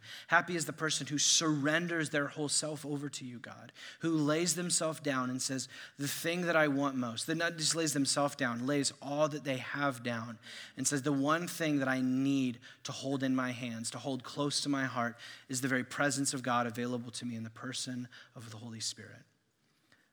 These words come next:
That is what I trust in. That's what I rely on. That's what I surrender myself to. That's what I desire. That's what I need. Happy is the person who trusts in the Lord.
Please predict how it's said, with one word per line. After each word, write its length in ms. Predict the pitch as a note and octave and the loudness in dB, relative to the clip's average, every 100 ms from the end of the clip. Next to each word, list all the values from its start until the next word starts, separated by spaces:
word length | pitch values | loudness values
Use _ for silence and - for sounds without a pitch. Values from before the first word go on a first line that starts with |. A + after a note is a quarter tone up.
| _ A#2 B2 B2 | _ -16 -10 0
That 340 | C3+ - B2+ - _ _ _ _ _ _ - | 0 0 -6 -16 _ _ _ _ _ _ -14
is 180 | C3 | -8
what 260 | B2 B2 A#2 | -4 -2 -4
I 100 | A2+ | -6
trust 500 | - - C#3+ C#3+ - | -4 -2 -2 -2 -2
in. 280 | C#3+ C#3+ C#3+ - | -2 -2 -4 -8
That's 220 | B2+ - | -8 -8
what 80 | A#2 | -8
I 60 | |
rely 560 | A2+ A2 A2+ B2 C#3+ C#3+ | -10 -8 -4 2 2 4
on. 260 | D3 C#3+ C3+ | 2 2 -2
That's 240 | B2+ B2 - | -4 -4 -4
what 80 | |
I 60 | A#2 | -4
surrender 520 | - - A#2 C3+ C#3+ | -2 -2 0 0 2
myself 460 | C#3 C#3 - C#3 - | 0 0 -2 -6 -8
to. 280 | - C#3+ C3 | -6 -4 -6
That's 260 | A#2+ - | -8 -10
what 80 | A2 | -14
I 80 | A2+ | -16
desire. 680 | - - C#3 C#3 C3+ C#3 C3+ - - - | -6 -4 -2 -2 -4 -6 -10 -16 -20 -12
That's 240 | B2 B2 C3+ | -8 -6 -6
what 100 | B2 | -6
I 60 | |
need. 320 | A#2 A#2+ G#2+ - - - | -6 -6 -10 -14 -20 -10
Happy 400 | - C#3 C3+ C#3 | 0 2 2 0
is 100 | C3 | -2
the 80 | B2 | -4
person 420 | - A#2+ - A2+ | -10 -8 -8 -8
who 100 | A2+ | -8
trusts 400 | A2 A2+ G#2+ - | -8 -8 -8 -10
in 80 | G#2+ | -12
the 120 | G#2+ | -18
Lord. 240 | - - | -20 -20